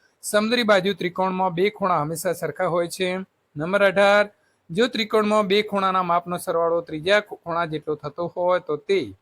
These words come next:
ત્રીજા ખૂણાનું માપ નેવું અંશ હોય. નંબર ઓગણીસ, બોતેર અંશના ખૂણાના પૂરક કોણનું માપ એકસો ને આઠ છે.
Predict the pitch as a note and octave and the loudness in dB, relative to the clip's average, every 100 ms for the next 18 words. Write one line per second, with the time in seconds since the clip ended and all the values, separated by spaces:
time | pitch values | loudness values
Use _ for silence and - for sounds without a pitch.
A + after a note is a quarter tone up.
0 | _ _ _ _ - F#3+ G3 A#3+ A#3 G3+ | _ _ _ _ -8 -4 0 0 0 -2
1 | G3 F3 E3+ E3+ D3 D3+ D#3+ D#3+ - C#3+ | 0 0 0 0 -2 -4 -4 -6 -6 -2
2 | F3+ F3+ F#3+ - _ C#3 E3+ F#3+ G3 G3 | 2 2 0 -4 _ -4 -2 0 0 0
3 | G#3 G#3 - _ _ _ D3+ F#3 A3+ B3+ | -2 -4 -14 _ _ _ -4 -4 2 2
4 | A#3+ G#3+ G#3+ G#3 G3+ F#3 F#3 F3+ F3+ D#3 | 2 -2 0 0 0 -2 0 0 -2 -4
5 | F3+ - E3+ E3+ E3 D3 E3 D#3+ C#3+ - | -6 -6 -6 -6 -4 -2 -2 -2 -10 -8
6 | D3 C#3+ D3+ E3+ - F3+ | -8 -4 -4 -4 -6 -4